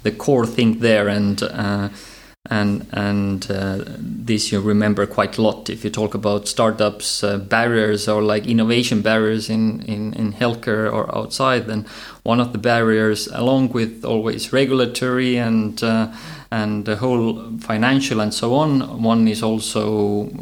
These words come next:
culture and, and leadership. And, and you have to have, uh, those people who,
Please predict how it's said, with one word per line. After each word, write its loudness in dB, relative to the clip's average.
culture 0
and, 0
and -2
leadership. -2
And, -6
and -6
you -2
have 0
to -4
have, 0
uh, 0
those 0
people 0
who, 0